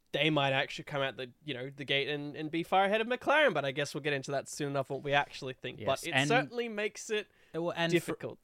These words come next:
Speaker 2: and Ferrari has historically been pretty fast here as well,
Speaker 1: Yes, they have
Speaker 2: so
Speaker 1: enjoyed this track. This was Kimi's
Speaker 2: And
Speaker 1: hunting ground after all,
Speaker 2: they've
Speaker 1: so
Speaker 2: also been hist-, like, historically pretty good in sprint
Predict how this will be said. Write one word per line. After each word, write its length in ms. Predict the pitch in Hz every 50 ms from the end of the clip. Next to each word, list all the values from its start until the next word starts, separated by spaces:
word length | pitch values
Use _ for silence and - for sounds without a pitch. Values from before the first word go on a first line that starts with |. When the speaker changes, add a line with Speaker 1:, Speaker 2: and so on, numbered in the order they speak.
| -
Speaker 2:
and 220 | 156 156 160 160 -
Ferrari 680 | - - 170 156 139 143 143 147 143 143 139 135 135 135
has 320 | 120 135 131 127 117 -
historically 640 | - 135 - - - 135 127 127 131 127 - 117 107
been 180 | 98 101 98 95
pretty 220 | - - 98 98
fast 400 | 95 - - 98 95 95 - -
here 220 | - - 92 90 90
as 160 | 92 - -
well, 380 | 104 101 95 90 82 82 87 190
Speaker 1:
Yes, 300 | 202 202 196 170 147 - 104
they 180 | - 156 151
have 280 | 147 - - 170 175 175
Speaker 2:
so 60 | 180 170
Speaker 1:
enjoyed 340 | 165 156 160 156 156 151
this 180 | 143 151 147 -
track. 320 | - - 147 139 127 120
This 120 | 123 143 -
was 260 | 147 - 151 156 156
Kimi's 300 | 156 - 151 - 185 151
Speaker 2:
And 80 | 151 151
Speaker 1:
hunting 240 | 180 185 170 175 165
ground 300 | 151 151 147 143 135 127
after 400 | 190 160 - - - 139 131 131
all, 180 | 131 147 170
Speaker 2:
they've 300 | 160 135 143 143 139 135
Speaker 1:
so 80 | 135 135
Speaker 2:
also 380 | 135 135 131 - - 139 127 117
been 280 | - 127 123 120 113
hist-, 380 | 113 - 120 - - - - 113 - -
like, 240 | 123 113 110 - -
historically 540 | 113 - - 123 117 110 110 - - 110
pretty 300 | - - - 120 113 113
good 200 | 104 - 107 107
in 180 | 107 104 101 101
sprint 440 | - - - - - 123 117 113